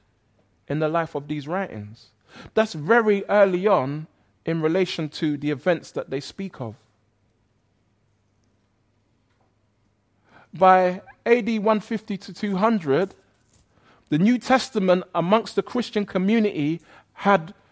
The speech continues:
come to a place to be regarded as equal to the Old Testament. So already, those writings which were, um, established as being truthful and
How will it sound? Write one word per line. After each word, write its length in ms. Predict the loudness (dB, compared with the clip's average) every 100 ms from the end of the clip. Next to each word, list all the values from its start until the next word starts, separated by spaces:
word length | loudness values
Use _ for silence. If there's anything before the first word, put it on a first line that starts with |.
| _ _ _ _
come 240 | 0 0 2
to 160 | 2
a 40 | 0
place 400 | 4 4 4 0
to 80 | -8
be 140 | -6
regarded 480 | -4 2 4 4 2
as 140 | -2
equal 320 | -4 -6 -4 -2
to 100 | 0
the 80 | 2
Old 180 | 2
Testament. 460 | -2 -12 -10 -12 -12 _ _ _ _ _ _ _ _ _ _ _ _ _ _ _ _ _ _ _ _ _ _ _ _ _ _ -20 -8
So 180 | 4 4
already, 760 | 6 6 8 8 6 0 -2 -10 _ 4
those 260 | 6 6 4
writings 540 | 4 4 0 -4 -2
which 260 | -6 -6 0
were, 420 | 4 4 2 -4 _ _ _ 0
um, 400 | 2 2 -2 -6
established 720 | -6 -2 4 4 6 0 0 -6
as 160 | -6 -4
being 480 | -4 0 2 0 -4 _ _
truthful 800 | -12 -2 0 0 -2 -2 0 -2 -6 _ _ _ 0
and 220 | 0 0